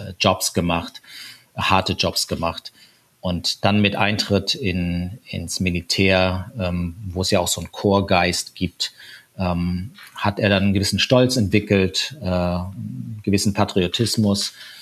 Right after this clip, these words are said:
Und das hat sich dann verfestigt, als er, als er dann, äh,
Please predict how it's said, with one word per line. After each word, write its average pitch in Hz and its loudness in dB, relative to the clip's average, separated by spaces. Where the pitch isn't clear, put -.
Und 90 -2
das 95 0
hat 101 2
sich - -2
dann 101 0
verfestigt, - 0
als 90 -2
er, 85 -2
als 92 -4
er 95 -2
dann, 90 0
äh, 90 -2